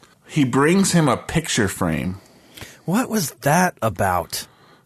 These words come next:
Speaker 1: So I thought the next day that was still kinda popped in my head. Um, do you think he brought that for the wife, not knowing that Henry was home?
Speaker 2: It was wrapped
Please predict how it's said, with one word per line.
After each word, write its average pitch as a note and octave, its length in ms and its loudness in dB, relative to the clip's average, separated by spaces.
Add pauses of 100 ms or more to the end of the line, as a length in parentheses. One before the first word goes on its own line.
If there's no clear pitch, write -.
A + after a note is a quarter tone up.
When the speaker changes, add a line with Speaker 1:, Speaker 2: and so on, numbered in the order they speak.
(100)
Speaker 1:
So C3+ 300 2
I C3+ 220 2
thought D#3 440 2
the C#3+ 80 2
next D3+ 400 2
day C3+ 320 2
that G#2 220 2
was G#2 140 -2
still D3 400 2
kinda - 320 0
popped A#2 360 0
in A#2+ 80 2
my A2 200 2
head. F#2+ 500 -2 (360)
Um, G2+ 600 0 (440)
do D3 120 -2
you G#3 100 2
think B3 320 0
he F#3 220 0
brought A#2+ 560 2
that D3 300 2
for B2+ 160 0
the G2+ 120 2
wife, G#2 540 2
not A2 300 2
knowing G#2 460 4
that G2+ 120 2
Henry G#2 320 2
was F2 200 0
home? G#2+ 540 0 (380)
Speaker 2:
It D3 160 -4
was E3+ 300 0
wrapped C3+ 580 0